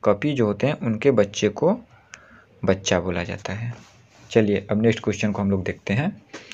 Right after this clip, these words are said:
नेक्स्ट क्वेश्चन में बोला है, कपी के बच्चे को क्या कहते हैं? जैसा कि अभी हम लोगों ने बताया, कपी के बच्चे को बच्चा बोला जाता है। तो आप लोग का ऑप्शन जो सेकेंड है, ये सही हो गया।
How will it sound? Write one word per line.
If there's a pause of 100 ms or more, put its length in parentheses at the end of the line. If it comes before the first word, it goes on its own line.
(360)
नेक्स्ट
क्वेश्चन
में
बोला
है, (340)
कपी
के
बच्चे
को
क्या
कहते
हैं? (580)
जैसा
कि
अभी
हम
लोगों
ने
बताया,
कपी
के
बच्चे
को
बच्चा
बोला
जाता
है। (300)
तो
आप
लोग
का
ऑप्शन
जो
सेकेंड
है,
ये
सही
हो
गया।